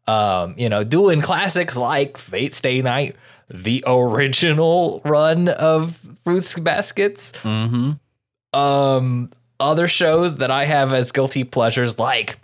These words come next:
Speaker 2: Vampire
Speaker 1: Vampire
Speaker 2: Knight.
Speaker 1: Knights.
Speaker 2: Yeah.
Speaker 1: Yeah, yeah. Um, and then going off and doing all manner of other crazy stuff. That
Speaker 2: The fact that they also helped produce Samurai X for Rurouni Kenshin.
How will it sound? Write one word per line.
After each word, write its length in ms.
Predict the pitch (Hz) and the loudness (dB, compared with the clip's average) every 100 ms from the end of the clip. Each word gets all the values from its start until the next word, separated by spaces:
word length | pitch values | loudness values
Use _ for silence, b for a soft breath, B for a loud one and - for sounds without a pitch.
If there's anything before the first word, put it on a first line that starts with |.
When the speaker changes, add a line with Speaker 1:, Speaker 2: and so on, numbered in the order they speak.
| _ _ _ _ _ - 95 | _ _ _ _ _ -10 -8
Speaker 2:
Vampire 380 | 95 101 107 | -6 -2 0
Speaker 1:
Vampire 400 | 113 123 135 185 | 0 0 0 0
Speaker 2:
Knight. 40 | 185 | -2
Speaker 1:
Knights. 520 | 98 117 135 - 87 | -2 -4 -2 -2 -2
Speaker 2:
Yeah. 160 | 90 107 | -2 -2
Speaker 1:
Yeah, 540 | 113 123 135 185 - | -2 0 0 0 -2
yeah. 480 | 127 127 156 202 240 240 _ b b b b _ | -2 0 2 0 -4 -12 _ b b b b _
Um, 440 | 135 147 143 139 139 | 2 4 4 2 0
and 160 | 143 | 0
then 140 | 151 139 | 2 2
going 260 | 139 135 | 4 4
off 260 | 123 120 - | 4 0 0
and 100 | 117 | 0
doing 280 | 117 110 110 | 2 2 0
all 220 | 104 104 | 0 0
manner 240 | 101 95 95 | 0 0 -2
of 100 | 95 | -2
other 300 | 98 98 90 | -2 -2 -6
crazy 380 | - 92 92 87 | -6 -8 -6 -12
stuff. 460 | - 80 - - | -8 -8 -8 -12
That 100 | - | -8
Speaker 2:
The 80 | 127 | -8
fact 400 | - 165 202 - | -2 0 0 -4
that 120 | 147 151 | -6 -2
they 120 | 123 | 0
also 500 | 104 151 147 143 113 | 2 0 2 0 2
helped 400 | 104 123 - - | 2 0 -2 -4
produce 440 | 123 107 120 117 | -4 0 0 0
Samurai 600 | - - 107 117 107 104 | -2 -4 -2 0 0 0
X 320 | 101 113 - - | 2 0 -2 -8
for 100 | 95 | -6
Rurouni 260 | 101 101 | -4 -4
Kenshin. 400 | 113 127 - - | -4 -4 -6 -12